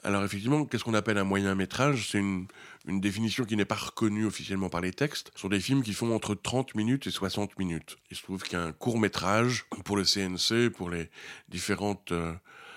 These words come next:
instances, euh, subsidiantes, euh, qu'elles soient publiques ou privées, euh, ce sont des films qui font moins de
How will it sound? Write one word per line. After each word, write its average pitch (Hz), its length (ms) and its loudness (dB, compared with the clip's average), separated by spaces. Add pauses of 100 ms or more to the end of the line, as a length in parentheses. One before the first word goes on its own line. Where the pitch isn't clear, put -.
(180)
instances, 107 720 2
euh, 92 260 2
subsidiantes, 98 920 0 (480)
euh, 82 200 -2
qu'elles 82 200 -8
soient 87 200 -4
publiques 95 520 -2 (100)
ou 92 100 -8
privées, 107 520 0 (420)
euh, 90 180 0
ce - 200 -4 (100)
sont 101 100 -2
des 95 120 0
films 123 280 2
qui - 140 -6
font 98 160 -2
moins 107 280 2
de 104 260 4